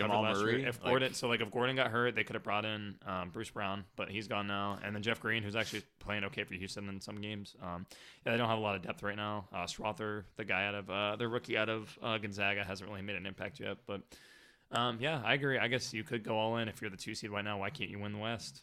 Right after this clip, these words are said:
Speaker 2: I mean,
Speaker 1: Yeah.
Speaker 2: why not? We'll see.
Speaker 1: Um, so anyway, with the trade machine, with that, I was also, I kinda got crazy here.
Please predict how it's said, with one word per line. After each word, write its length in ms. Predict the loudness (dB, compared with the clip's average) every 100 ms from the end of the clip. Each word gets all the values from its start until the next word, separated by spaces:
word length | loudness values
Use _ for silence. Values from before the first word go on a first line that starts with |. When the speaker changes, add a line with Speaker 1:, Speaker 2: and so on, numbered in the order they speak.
| -8
Speaker 2:
I 40 |
mean, 80 | -4
Speaker 1:
Yeah. 60 | -2
Speaker 2:
why 80 | -2
not? 280 | -4 -4 -8 _
We'll 100 | -16
see. 300 | -14 -12 -12 -12 _ _ _ _
Speaker 1:
Um, 500 | 4 8 8 6 2 -8 _ _ _ _ _ _ _
so 380 | -6 0 0 0 _ _ _ _ -20 _ _ _ _
anyway, 440 | 4 4 4 4
with 280 | 4 0 0
the 320 | 0 2 0 -2
trade 260 | 2 2 2
machine, 360 | 0 -2 -4
with 140 | -4 -2
that, 320 | 2 2 0
I 80 | -4
was 200 | -8 -10 -8
also, 580 | -6 -4 -4 0 0 -2 -10 -16 -16
I 60 |
kinda 220 | -6 -4 0
got 180 | -2
crazy 380 | 0 -2 -2 -2
here. 240 | -4 -4